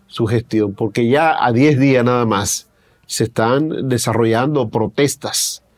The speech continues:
importantes. La semana pasada él fue a un lugar público y fue abuchado y le lanzaron incluso hasta una botella. Una botella le lanzaron que por poco el tirador encesta en la cabeza del presidente.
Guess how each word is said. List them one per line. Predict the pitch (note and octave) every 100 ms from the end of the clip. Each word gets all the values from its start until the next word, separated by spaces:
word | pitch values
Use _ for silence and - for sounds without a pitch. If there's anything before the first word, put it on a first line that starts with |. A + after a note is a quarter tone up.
| _ _
importantes. | A#2+ A#2 A#2 G2+ E3+ F3 A2+ G#2+ G2
La | - A2
semana | G#2+ A#2+ A#2+ D3
pasada | D3 D#3 F3 D3+ D3
él | C3
fue | C3
a |
un | C3+ C3
lugar | C3 B2+ B2 G2+ - _ _ _ _ -
público | D#3+ D3 B2 A#2 A#2 C3 - _ _ -
y | A#2+
fue | - A2+
abuchado | B2+ D3 D3+ C#3 F#3+ G#3
y | D3
le | B2+
lanzaron | B2 A#2 A#2+ A#2 D#3+ D#3
incluso | B2 D#3+ D#3+
hasta | G2
una | A#2 C#3
botella. | C3+ C#3+ E3 B2 - _ _ _ _ _ _ _ _
Una | B2+ C3+
botella | E3 D3 E3+ E3
le |
lanzaron | F3 D#3+ D#3 D#3 D3+
que | D3 B2 - -
por | C#3 C3+ A#2
poco | - E3+ B3 G3+ - - E3+
el | D#3
tirador | D3 C#3+ C#3+ C#3+ B2 - _ _ _
encesta | A#2+ A#2+ - E3 D#3 - - _ _ _
en | A2+
la | A2+
cabeza | G2+ A2 C#3+ C#3
del | A#2
presidente. | G2+ G2+ A2+ F#3 G3 A#2+